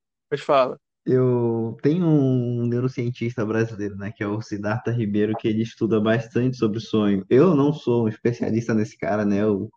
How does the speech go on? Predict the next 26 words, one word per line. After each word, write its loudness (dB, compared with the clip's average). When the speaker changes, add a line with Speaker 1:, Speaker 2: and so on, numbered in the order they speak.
Speaker 2:
conheço 0
muito -2
pouco, -2
mas 4
ele, 4
eu 2
entendi 2
bem 0
um -2
pouco -2
do, 2
da 0
pesquisa -2
dele, 0
e 0
ele 2
acredita -2
que 6
o 6
sonho 4
é 2
uma -2
forma -2
de -10
simulação, -4
né? -2